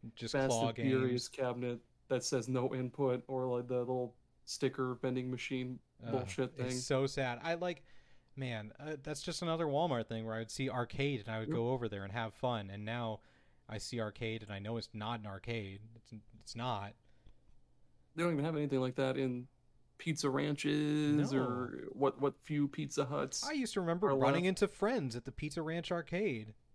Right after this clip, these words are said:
Speaker 2: Hell yeah, dude. Oh my gosh.
Speaker 1: Uh,
Speaker 2: Nowadays,
Speaker 1: um,
Speaker 2: yeah.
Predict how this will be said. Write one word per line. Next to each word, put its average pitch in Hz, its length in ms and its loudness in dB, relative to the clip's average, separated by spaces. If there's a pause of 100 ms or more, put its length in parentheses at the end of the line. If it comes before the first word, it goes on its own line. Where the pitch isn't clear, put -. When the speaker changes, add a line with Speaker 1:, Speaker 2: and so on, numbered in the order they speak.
(300)
Speaker 2:
Hell 175 360 0
yeah, 208 600 2
dude. 180 380 0
Oh 151 200 -4
my 120 120 -10
gosh. 120 500 -8 (920)
Speaker 1:
Uh, 104 180 -6 (220)
Speaker 2:
Nowadays, 135 680 4 (100)
Speaker 1:
um, 127 60 -2
Speaker 2:
yeah. 123 160 -2